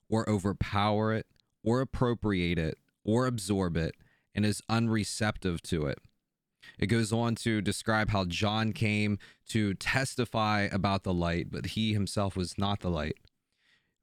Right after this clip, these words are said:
But verse nine, "There it was, the true light, the genuine, perfect, steadfast light, which coming into the world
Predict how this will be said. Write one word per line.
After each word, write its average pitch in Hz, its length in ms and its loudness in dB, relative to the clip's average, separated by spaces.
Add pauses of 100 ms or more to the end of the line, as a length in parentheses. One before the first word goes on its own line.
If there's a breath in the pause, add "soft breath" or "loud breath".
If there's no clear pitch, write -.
(140)
But 107 120 -2
verse 104 380 0
nine, 92 440 0
"There 113 300 0
it 104 60 -2
was, 98 420 0
the 101 120 -6
true 135 360 0
light, 113 320 0
the 104 80 0
genuine, 120 800 -2
perfect, 117 720 -2
steadfast 117 840 -4
light, 92 440 0 (340 soft breath)
which - 380 -4
coming 131 380 0
into 143 240 -2
the 131 120 0
world 92 520 0